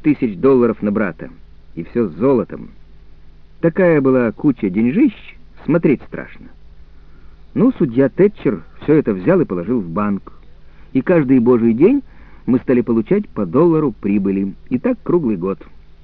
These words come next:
Не знаю, кто может такую уйму истратить. Вдова Дуглас усыновила меня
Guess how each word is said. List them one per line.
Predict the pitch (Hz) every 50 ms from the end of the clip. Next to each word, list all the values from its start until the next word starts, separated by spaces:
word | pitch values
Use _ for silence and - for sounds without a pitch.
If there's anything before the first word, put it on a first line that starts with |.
| - - - - - - - -
Не | 98 113 117
знаю, | 104 135 180 185 156 104 85 - - - - - - -
кто | - - 151 143
может | 135 113 110 110 -
такую | 113 107 - 123 120 110 98 80 - -
уйму | - 131 113 101 101 104
истратить. | 101 - - 104 92 - - - - - - - - - - - - - - - - - - - - - - - - -
Вдова | - 95 131 127 139 123
Дуглас | 139 156 139 120 104 98 - - - - - - - - - - - -
усыновила | - 101 - 120 117 120 127 160 156 120
меня | 98 92 87 85 82 80